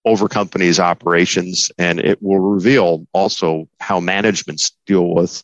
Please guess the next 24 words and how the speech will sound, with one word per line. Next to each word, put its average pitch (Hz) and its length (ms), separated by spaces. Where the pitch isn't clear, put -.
their 82 120
supply 98 440
chains, 90 640
ha-, 78 240
how 87 260
they 87 160
deal 87 300
with 82 180
pricing. 85 680
It's 104 160
gonna 127 220
be 104 100
more 92 220
challenging 92 840
from 85 460
a 82 100
management 101 560
perspective 85 600
and 90 260
will 87 200
reveal, 87 580
I 85 100
would 82 160
say, 80 480